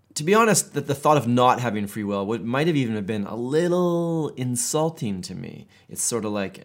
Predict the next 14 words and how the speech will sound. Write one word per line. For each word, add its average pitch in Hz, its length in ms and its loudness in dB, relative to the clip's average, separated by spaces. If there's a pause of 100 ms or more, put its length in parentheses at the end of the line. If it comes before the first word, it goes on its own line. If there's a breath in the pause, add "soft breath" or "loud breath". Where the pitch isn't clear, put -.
I'm 113 220 -6
not 139 100 -2
a 135 60 -2
slave, 95 680 -6
I'm 104 260 -4
free 104 380 -6
to 95 100 -12
choose 92 480 -10
what 95 120 -10
I 87 80 -10
want 87 240 -12
to 90 40 -16
choose, 90 520 -12 (400 soft breath)
and 87 400 -12